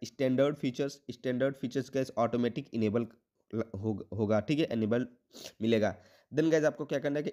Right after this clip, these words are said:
इंटरमीडिएट फीचर्स, इंटरमीडिएट फीचर्स में आपको क्या क्या फे-, बेनिफिट्स मिलते हैं आप यहाँ पे देख सकते हो। देखिए गाइस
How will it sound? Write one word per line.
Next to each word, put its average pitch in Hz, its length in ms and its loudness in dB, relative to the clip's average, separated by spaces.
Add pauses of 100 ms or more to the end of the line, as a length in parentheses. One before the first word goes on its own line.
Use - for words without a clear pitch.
इंटरमीडिएट 127 760 0
फीचर्स, - 440 -10
इंटरमीडिएट 143 560 0
फीचर्स 131 340 -4
में 135 100 -2
आपको 110 260 -2
क्या 117 220 2
क्या 127 140 0
फे-, 123 200 2
बेनिफिट्स 117 460 0
मिलते 117 280 -2
हैं 123 160 -4 (260)
आप 92 160 0
यहाँ 101 160 2
पे 101 120 -4
देख 95 180 -2
सकते 85 240 -8
हो। 90 100 -4 (1700)
देखिए 117 240 6
गाइस 76 120 -6